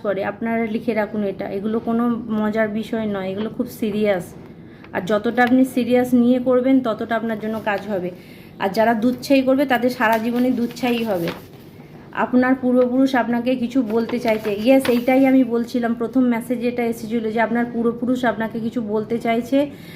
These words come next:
আপনি সেটা শুনুন, আপনি দেখুন যে কি, কি আপনি ইগনোর করে যাচ্ছেন।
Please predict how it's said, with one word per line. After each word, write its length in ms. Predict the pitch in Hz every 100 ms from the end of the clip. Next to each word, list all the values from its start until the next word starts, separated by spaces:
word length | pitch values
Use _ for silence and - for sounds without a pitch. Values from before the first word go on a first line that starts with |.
| -
আপনি 280 | - 202 240 240 240
সেটা 260 | 247 233
শুনুন, 460 | 240 - 254 247 208
আপনি 240 | 202 214 226 190
দেখুন 360 | 233 247 262 220
যে 160 | 208 233 240
কি, 140 | - 247 247 -
কি 120 | 269 277
আপনি 200 | 247 254
ইগনোর 320 | 233 208 233
করে 180 | 233 214
যাচ্ছেন। 440 | 202 190 - 185